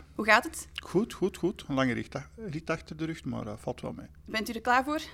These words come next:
Speaker 2: Ik ben er, eh, honderd procent klaar voor.
Speaker 1: Oké, dan, eh, zullen we eraan beginnen. Ehm, we gaan u, ehm, twee quizvraagje-, vraagjes stellen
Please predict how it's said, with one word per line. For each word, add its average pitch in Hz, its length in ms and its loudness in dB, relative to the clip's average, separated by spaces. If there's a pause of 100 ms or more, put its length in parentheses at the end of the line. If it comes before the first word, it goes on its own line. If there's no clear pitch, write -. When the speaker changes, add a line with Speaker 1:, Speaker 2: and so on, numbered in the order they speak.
(120)
Speaker 2:
Ik 143 240 2
ben 123 160 0
er, 117 120 0
eh, 117 200 -2
honderd 117 220 0
procent - 240 -6
klaar - 260 -12
voor. 170 180 -10
Speaker 1:
Oké, 175 160 -4
dan, 175 240 -4
eh, 165 80 -4
zullen 180 200 -6
we 180 60 -4
eraan 175 120 0
beginnen. 202 520 -4
Ehm, 214 480 8 (640)
we 214 100 -4
gaan 262 380 8 (100)
u, 233 420 -4
ehm, 202 540 0 (320)
twee 294 220 8
quizvraagje-, 294 680 0
vraagjes 262 400 -2
stellen 294 300 -4